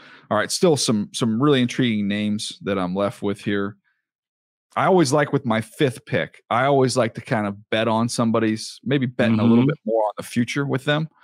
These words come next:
Speaker 1: Uh, young
Speaker 2: Mm-hmm.
Speaker 1: player that's emerging, and I'm gonna do it with the Kansas City Chief here. I'm gonna go Trent McDuffie. Trent McDuffie
Speaker 2: Ooh.
Speaker 1: just knows how to play, man. He is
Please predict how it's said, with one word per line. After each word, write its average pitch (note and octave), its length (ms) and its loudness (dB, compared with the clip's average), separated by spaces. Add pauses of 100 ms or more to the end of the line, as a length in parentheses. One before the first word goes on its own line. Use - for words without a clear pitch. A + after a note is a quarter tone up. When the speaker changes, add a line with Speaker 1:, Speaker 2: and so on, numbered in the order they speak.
(240)
Speaker 1:
Uh, A2+ 200 2
young B2+ 280 4
Speaker 2:
Mm-hmm. E3+ 120 0
Speaker 1:
player A#2+ 340 2
that's - 180 -8
emerging, A#2 680 0 (160)
and G#2+ 300 -2
I'm E3 160 -2
gonna B3 120 0
do C#3 120 0
it A#2+ 40 0
with A#2 140 -2
the G2+ 60 -6
Kansas G#2 340 -6
City F#2 160 -8
Chief - 260 -10
here. G2 80 -2
I'm E3+ 60 -4
gonna E3+ 120 -6
go A2 40 -4
Trent - 260 -10
McDuffie. - 480 -10 (920)
Trent - 160 0
McDuffie D3 320 2
Speaker 2:
Ooh. B2+ 40 2
Speaker 1:
just B2 220 -4
knows B2+ 220 2
how G2+ 80 0
to F2 80 -6
play, F2 380 -2
man. F2 260 -4
He D3+ 180 2
is A#2 120 0